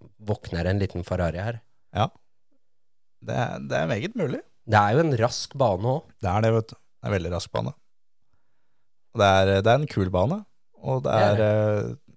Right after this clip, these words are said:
Speaker 2: det er liksom litt sånn, når vi kommer dit, da er, føler jeg, da er vi i gang. For det har liksom alltid vært åpningsløpet.
Speaker 1: Ja.
Speaker 2: Når vi kommer dit, da er vi i gang. Nå kan vi begynne sesongen på ordentlig. Så det, jeg, jeg gleder meg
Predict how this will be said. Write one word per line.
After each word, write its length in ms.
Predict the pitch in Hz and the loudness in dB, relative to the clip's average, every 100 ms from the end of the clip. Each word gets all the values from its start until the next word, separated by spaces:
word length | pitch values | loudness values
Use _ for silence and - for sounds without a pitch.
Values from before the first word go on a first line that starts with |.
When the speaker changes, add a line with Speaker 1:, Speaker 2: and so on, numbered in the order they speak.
| _ _ - | _ _ -2
Speaker 2:
det 80 | 123 | 0
er 80 | |
liksom 180 | 151 156 139 | 0 -2 -2
litt 120 | 127 | 0
sånn, 200 | 113 113 - - | 0 0 -6 -6
når 100 | 113 | -4
vi 40 | 120 | -2
kommer 300 | 110 101 113 | 0 0 0
dit, 280 | 120 - 113 | -4 -8 0
da 240 | 107 110 | 4 6
er, 40 | 113 | 4
føler 220 | - 95 | 2 0
jeg, 60 | 95 | 2
da 100 | 90 | -2
er 40 | 90 | -2
vi 80 | 95 | -2
i 80 | |
gang. 200 | 95 90 | -2 -4
For 140 | 92 101 | -4 0
det 100 | 95 | 0
har 60 | |
liksom 140 | - - | 0 -2
alltid 340 | 95 - 101 | -4 -2 -2
vært 280 | 90 - - | -2 -4 -6
åpningsløpet. 800 | 95 85 - 92 - 95 - 160 - _ - | -6 -6 -8 -8 -2 -2 0 -2 -4 _ -4
Speaker 1:
Ja. 140 | 113 | -2
Speaker 2:
Når 120 | 120 104 | -2 -4
vi 60 | |
kommer 180 | - 104 | -2 0
dit, 160 | 107 101 | 0 -2
da 160 | 95 87 | -2 -2
er 40 | |
vi 80 | 92 | -2
i 60 | 92 | -4
gang. 160 | 85 - 113 | -6 -8 -10
Nå 920 | 95 95 98 95 95 95 95 92 98 - | -4 0 2 2 2 0 -2 -6 -10 -8
kan 140 | 104 104 | -2 0
vi 80 | |
begynne 340 | 107 95 87 90 | 2 0 -2 -2
sesongen 440 | 90 98 90 92 104 | -2 -2 -2 -2 -6
på 160 | - 98 | -4 -4
ordentlig. 260 | 87 104 101 _ _ _ _ _ _ _ _ _ _ | -2 -6 -8 _ _ _ _ _ _ _ _ _ _
Så 140 | - 104 | -4 0
det, 120 | 104 104 101 101 101 104 101 - - - - - | 2 4 2 2 0 -2 -4 -6 -10 -14 -16 -6
jeg, 300 | 101 104 104 | -2 0 0
jeg 420 | 104 - 110 117 | 0 -2 -6 -2
gleder 240 | 113 85 | 0 0
meg 120 | 95 | -4